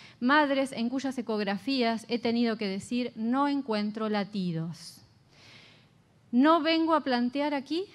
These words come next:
una polémica, sino a mostrar una cara oculta, la cara oculta del aborto. Pido entonces en este momento que se enfoquen las imágenes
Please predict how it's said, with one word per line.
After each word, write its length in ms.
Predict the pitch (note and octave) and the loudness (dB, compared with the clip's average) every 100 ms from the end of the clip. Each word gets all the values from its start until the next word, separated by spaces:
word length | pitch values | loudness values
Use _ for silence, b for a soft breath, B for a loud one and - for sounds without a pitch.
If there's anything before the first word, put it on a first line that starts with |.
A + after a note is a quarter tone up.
| - | -8
una 260 | C4 C4+ | -2 -2
polémica, 760 | C4 A#3 G#3+ G3 F#3 F3 F#3 F#3 | -2 -2 -2 -2 -4 -4 -4 -4
sino 320 | F3 A3 A#3 | -2 0 2
a 40 | A3+ | 0
mostrar 560 | A3+ G#3 B3 C#4 C#4+ A#3+ | -2 -4 0 2 0 0
una 260 | B3 A#3+ | 0 0
cara 260 | A#3+ C4 B3+ | 0 0 0
oculta, 640 | A#3+ A3+ F#3 E3+ E3 F3 - _ _ | -2 -2 -2 -4 -8 -10 -14 _ _
la 100 | F#3+ | -8
cara 220 | G3+ G3+ | -4 -4
oculta 480 | G3+ B3 C#4+ C#4+ C#4+ | -2 0 -2 0 -2
del 140 | A#3+ | 0
aborto. 540 | A3 F#3+ E3 D#3 - F3 - - _ B B B _ | 0 0 -2 -4 -10 -12 -12 -20 _ B B B _
Pido 240 | C4+ C#4+ | 2 4
entonces 560 | C#4 C4 C#4+ D4+ D4+ C#4+ | 4 4 2 2 0 -2
en 80 | A#3 | -2
este 200 | A#3+ A#3+ | 0 0
momento 460 | A3+ A#3+ B3+ B3 | 0 0 0 0
que 80 | A#3+ | -4
se 80 | A3 | -2
enfoquen 400 | G#3 A#3 A#3 G#3+ | -2 -2 -2 -2
las 180 | G#3 G3+ | -2 -2
imágenes 760 | G#3 B3+ C4+ C#4+ C#4 C#4+ - | 0 0 0 0 0 0 -4